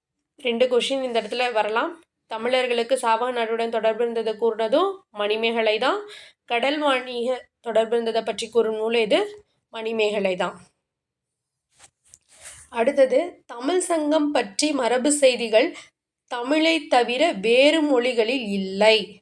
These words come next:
தமிழ் சங்கம் பற்றிய கூடிய செய்தி வந்து தமிழை தவிர வேறு மொழியில இல்ல அப்படின்னு சொன்னது யாரு அப்படின்னா, தனிநாயகம் அடிகள்.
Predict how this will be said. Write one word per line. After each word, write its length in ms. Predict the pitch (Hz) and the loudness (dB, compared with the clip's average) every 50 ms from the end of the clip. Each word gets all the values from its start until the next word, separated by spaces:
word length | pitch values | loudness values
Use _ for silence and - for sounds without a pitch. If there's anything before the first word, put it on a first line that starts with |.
| _ _ _ _ _ _ _ _ - | _ _ _ _ _ _ _ _ -10
தமிழ் 280 | 214 220 226 262 294 | -8 -4 -2 -2 -2
சங்கம் 380 | 294 294 269 254 247 240 240 233 | -2 -2 -2 -2 -2 -4 -4 -4
பற்றிய 260 | 247 233 214 240 233 | -4 -4 -4 -4 -6
கூடிய 220 | 220 226 214 214 208 | -4 -4 -2 -2 -2
செய்தி 380 | 208 214 226 214 240 254 277 285 | -2 -2 -2 -2 -4 -4 -4 -4
வந்து 260 | 262 247 220 214 247 311 294 | -4 -4 -4 -6 -8 -8 -6
தமிழை 400 | - 233 208 208 233 254 262 254 254 | -4 -4 -4 -2 -2 -2 -2 -2 -2
தவிர 260 | - 226 202 214 262 294 | 0 -2 0 2 2 2
வேறு 240 | 285 233 220 208 208 208 | 4 2 2 0 0 -2
மொழியில 400 | 196 196 208 226 254 277 277 277 254 208 | -2 -4 -2 -2 -2 0 0 0 0 -2
இல்ல 220 | 202 208 214 233 247 269 | -6 -8 -4 0 2 4
அப்படின்னு 360 | 262 226 196 214 233 240 240 - | 4 4 2 -2 -4 -6 -6 -6
சொன்னது 300 | 240 220 208 208 196 214 202 | -6 -6 -4 -4 -6 -6 -4
யாரு 300 | 190 185 196 208 233 247 | -4 -2 0 0 0 0
அப்படின்னா, 400 | 226 196 175 190 180 190 202 240 339 370 - - - - - - _ _ _ _ - | -2 -2 -4 -8 -6 -4 -2 -2 -2 -4 -6 -14 -20 -20 -20 -20 _ _ _ _ -14
தனிநாயகம் 960 | 254 233 233 262 294 320 302 302 277 247 247 233 226 214 202 220 285 294 254 | -12 -8 -4 -2 0 0 2 2 2 2 2 2 2 2 4 4 2 4 2
அடிகள். 520 | 220 202 185 180 196 185 190 226 233 208 | 0 -2 -4 -4 -4 0 2 4 4 4